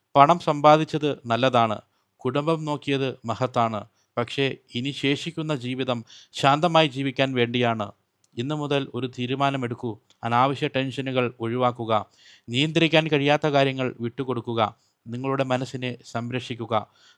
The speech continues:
കാരണം അവസാനം മനുഷ്യൻ ആഗ്രഹിക്കുന്നത് വളരെ ലളിതമാണ്, പ്രശ്നങ്ങളില്ലാത്ത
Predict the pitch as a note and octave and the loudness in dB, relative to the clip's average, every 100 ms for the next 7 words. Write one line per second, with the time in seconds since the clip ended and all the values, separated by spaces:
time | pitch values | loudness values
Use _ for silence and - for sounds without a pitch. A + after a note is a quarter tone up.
0 | - A#2+ B2+ C3 B2+ C3+ D3 C#3+ C3+ C3 | 4 6 6 4 2 2 0 0 -4 -10
1 | _ _ - C3+ C#3 D#3+ C3+ C#3+ D3+ D3+ | _ _ -4 -2 -2 2 4 4 0 -2
2 | D3 C#3 C3 C3 - A2+ B2 C3 C3 A#2 | -4 -6 -4 -6 -6 -2 0 0 0 0
3 | B2 C3+ C3+ A#2 A2 G#2 _ _ _ A#2+ | 2 2 2 2 0 -8 _ _ _ -2
4 | - D3 D3+ C#3+ C3 B2+ B2+ B2 | -2 -6 -2 0 4 2 4 2